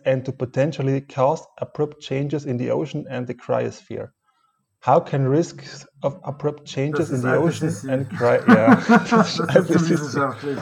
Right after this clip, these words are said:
Speaker 2: <laughs>
Speaker 1: Okay, then to stay below one point five degrees, we must reach net zero by twenty fifty. But what does that mean and how do we get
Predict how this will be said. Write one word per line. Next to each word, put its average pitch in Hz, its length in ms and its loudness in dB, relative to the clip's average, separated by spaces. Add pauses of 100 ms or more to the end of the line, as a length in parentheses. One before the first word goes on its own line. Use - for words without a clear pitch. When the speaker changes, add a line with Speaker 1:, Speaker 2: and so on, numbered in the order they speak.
(1400)
Speaker 2:
<laughs> - 680 -2 (400)
Speaker 1:
Okay, 127 360 4
then 135 460 4
to 139 100 0
stay 160 280 4
below 151 400 4
one 143 380 -2
point 127 260 0
five 139 280 -2
degrees, 160 640 -2
we 127 180 -4
must 135 340 0
reach 143 360 -2
net 131 280 4
zero 156 340 2
by 131 320 2
twenty 131 360 -6
fifty. 123 440 -10
But - 260 -14
what 131 280 4
does 131 240 4
that 123 220 2
mean 131 400 -4
and 123 140 -6
how 117 180 -2
do 123 120 0
we 120 100 0
get 113 200 -4